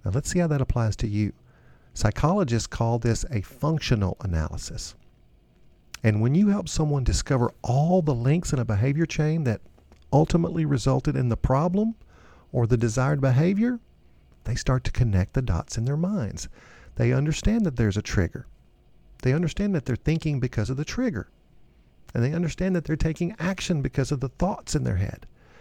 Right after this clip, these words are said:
And they start to think about the consequences proactively. Hmm.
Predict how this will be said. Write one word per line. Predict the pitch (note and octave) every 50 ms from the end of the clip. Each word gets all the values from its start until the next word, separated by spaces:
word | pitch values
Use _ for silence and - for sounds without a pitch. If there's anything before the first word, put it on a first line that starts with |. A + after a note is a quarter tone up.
| - - - - - - -
And | C3 A#2+
they | C3 B2+
start | - - E3 D3+ -
to | D3+
think | - - C#3+ C3+
about | - C#3+ A#2+ A2+ A2+ -
the | - -
consequences | - - A#2+ B2 B2+ B2 - - - - A2+ G#2 F2+ - - G2+ - -
proactively. | - - - A#2 G2+ F#2+ - D#2+ F2 - - - - - - - A#2 - _ _ _ - - - - - _ _ _ _ - - - - - - _ _ _ - - - - - _ _ _ - - - - -
Hmm. | - B2+ B2 A2 F#2+ F2